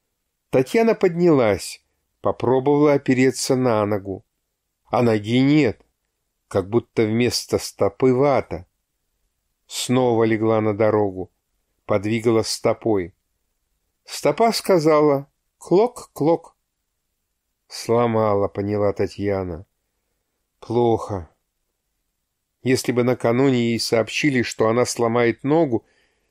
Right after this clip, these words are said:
такая перспектива показалась бы ей катастрофой. Судьба — катастрофа.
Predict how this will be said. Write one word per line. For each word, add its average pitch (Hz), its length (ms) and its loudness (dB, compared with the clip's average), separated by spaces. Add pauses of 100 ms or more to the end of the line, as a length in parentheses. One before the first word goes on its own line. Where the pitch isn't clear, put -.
(160)
такая 185 360 2
перспектива 151 880 -2
показалась 131 640 0
бы 117 140 0
ей 123 160 4
катастрофой. 110 1040 -2 (880)
Судьба — 127 720 -2
катастрофа. 107 1120 -2